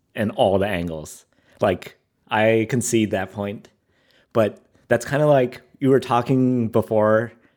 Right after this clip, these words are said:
the Dota game about how you do all these, like, things that there's, like, all these mechanics that you do and you're, like, listing them all out. I'm like, those don't matter for the average player. Like, what matters for the average player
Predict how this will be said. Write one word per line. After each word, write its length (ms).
the 100
Dota 320
game 240
about 300
how 380
you 120
do 140
all 200
these, 280
like, 260
things 640
that 260
there's, 220
like, 140
all 80
these 160
mechanics 420
that 140
you 80
do 340
and 100
you're, 120
like, 160
listing 320
them 140
all 180
out. 260
I'm 80
like, 240
those 460
don't 260
matter 440
for 240
the 140
average 440
player. 400
Like, 160
what 160
matters 380
for 100
the 80
average 380
player 480